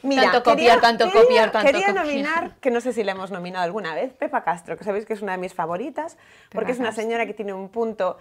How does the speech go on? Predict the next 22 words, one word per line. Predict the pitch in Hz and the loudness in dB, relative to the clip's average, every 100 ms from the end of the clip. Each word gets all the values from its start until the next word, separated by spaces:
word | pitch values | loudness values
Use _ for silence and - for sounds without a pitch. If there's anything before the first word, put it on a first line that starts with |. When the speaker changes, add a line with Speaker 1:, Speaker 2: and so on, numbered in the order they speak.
| _ - | _ -8
Speaker 1:
muy | 269 294 | -4 0
divertido, | 220 202 214 190 | 0 0 -4 -8
muy | 202 | -6
atrevido, | 196 202 196 262 | -6 -4 -4 -2
y | 254 | -2
me | 220 | -2
parece | 214 | -4
que | 208 | -2
tiene | 214 196 | -4 -4
un | 190 | -8
estilazo | 185 190 - 190 180 180 180 | -12 -12 -12 -6 -6 -6 -6
propio | 202 226 262 254 | -4 -4 -4 -8
que | 170 | -8
lo | 151 | -8
flipas. | 147 160 151 - - _ _ _ _ - | -10 -10 -14 -14 -20 _ _ _ _ -6
Y | 285 | 0
luego, | 285 330 311 - _ _ - | 4 4 2 -6 _ _ -10
eh, | 226 233 226 226 233 | -2 -2 0 -4 -4
Belén, | 233 269 302 302 302 294 294 302 302 302 | -4 -4 -4 -6 -8 -10 -12 -10 -10 -10
Belén, | 285 277 269 | -10 -10 -10
Belén, | 262 262 262 | -10 -10 -10
Belén, | 247 269 | -10 -10